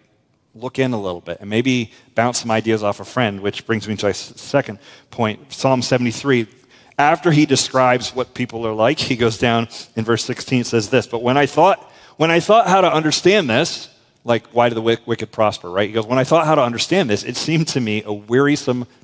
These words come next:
task until I went into the sanctuary of God,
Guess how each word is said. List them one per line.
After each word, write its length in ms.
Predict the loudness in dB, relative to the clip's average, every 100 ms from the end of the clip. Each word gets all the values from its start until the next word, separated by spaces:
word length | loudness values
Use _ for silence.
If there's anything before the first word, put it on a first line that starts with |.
| -8
task 560 | -4 -4 -6 -10 -14 -20 _ _ _ _ _ _ _ _ _ _ _ _
until 760 | -8 -2 2 4 6 4 0 -10 _ _ -2
I 80 |
went 180 | 0 2
into 200 | 0 -2
the 80 | -6
sanctuary 560 | -2 -2 -2 0 0 0
of 120 | 0
God, 380 | 0 0 -2